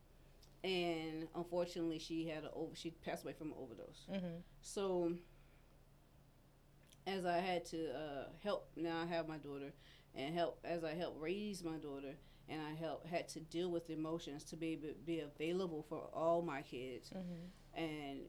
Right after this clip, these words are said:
Speaker 1: realize that that type of hurt and that loss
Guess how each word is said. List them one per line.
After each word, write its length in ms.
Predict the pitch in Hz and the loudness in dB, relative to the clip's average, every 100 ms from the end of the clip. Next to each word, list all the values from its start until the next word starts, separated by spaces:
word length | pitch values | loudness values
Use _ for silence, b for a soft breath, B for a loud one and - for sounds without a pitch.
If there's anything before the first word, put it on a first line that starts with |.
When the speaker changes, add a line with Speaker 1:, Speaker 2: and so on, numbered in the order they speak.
| - | -4
Speaker 1:
realize 640 | 170 190 185 165 156 156 - | 0 2 4 4 2 -2 -4
that 400 | 160 151 139 - - - - - - - - - - - - - - - - - - - - - - - - - | -2 0 -2 -4 -10 -20 -20 -20 -20 -20 -20 -20 -20 -20 -20 -20 -20 -20 -20 -20 -20 -20 -18 -18 -18 -20 -16 0
that 240 | 190 - | 4 4
type 240 | 190 180 139 | 4 2 2
of 160 | 117 | -4
hurt 240 | - 180 - | 0 0 2
and 140 | 160 | 2
that 180 | 165 120 | 2 2
loss 640 | 156 165 175 156 156 - | 2 4 6 4 2 -8